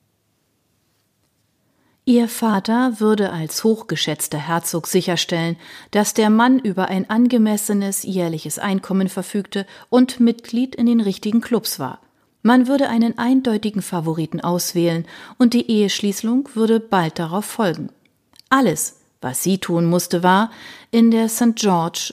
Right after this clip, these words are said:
zu stehen und zur richtigen Zeit zu murmeln: „Ich gelobe es.“ Wenn nur das Kriegsministerium auch so effizient wäre.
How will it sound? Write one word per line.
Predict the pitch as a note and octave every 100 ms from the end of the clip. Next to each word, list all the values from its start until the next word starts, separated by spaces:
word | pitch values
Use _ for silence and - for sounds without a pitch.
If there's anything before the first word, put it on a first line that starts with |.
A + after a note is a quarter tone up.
| -
zu | - A3+
stehen | - - A#3+ C4+
und | C4 A#3+ A3+
zur | - F#3+
richtigen | G#3+ - A#3+ A#3
Zeit | - E3+ E3+
zu | - F3+
murmeln: | D#3 D3+ D3 D3 D#3 _ _ _ _ _ _ -
„Ich | F3 -
gelobe | G#3+ F#3+ D3+ D3+
es.“ | D3+ - _ _ _ _ _ _ - - _ -
Wenn | F3+ G3+ G#3
nur | B3 C4
das | A3 G#3
Kriegsministerium | - A#3 - E3+ D#3+ D3+ - E3 D#3 D#3 D3 A3
auch | A3
so | - -
effizient | C#3 C#3+ - C#3+ C3+
wäre. | C3+ C3+ B2+